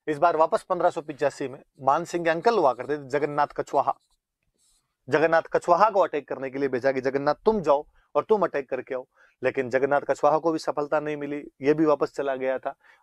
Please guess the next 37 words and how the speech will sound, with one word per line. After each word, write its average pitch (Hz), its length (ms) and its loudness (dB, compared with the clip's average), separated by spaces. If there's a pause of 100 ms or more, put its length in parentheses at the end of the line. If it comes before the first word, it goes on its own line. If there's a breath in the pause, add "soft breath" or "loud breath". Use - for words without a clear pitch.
और 123 100 2
फिर 143 180 2
आपने 135 240 2
तो 127 80 -6
वापस 131 240 2
जाते 127 260 0
थे, 135 140 -2
भीलवाड़ा 123 560 0
में 127 220 -4 (220)
डेथ 139 240 0
ही 175 160 -2
हो 135 80 0
गई 113 100 -6
थी 139 120 -8
मांडल 120 340 -2
के 117 100 -4
अंदर, 117 180 -2
तो 123 120 -6
वहाँ 120 140 0
मांडल 127 340 -2
में 123 120 -6
छतरी 170 340 2
और 117 140 0
बनी 117 220 -6
हुई 120 100 -4
है - 20 -4
जगन्नाथ 117 320 -4
कछवाहा 117 440 -8
की। 120 120 -20
तो - 140 -20 (880 soft breath)
पन्द्रह 190 200 6
सौ 180 120 0
पिचासी 185 380 0
में 131 140 -6
अटैक 113 240 -10
हुआ 113 80 -12
था। - 120 -20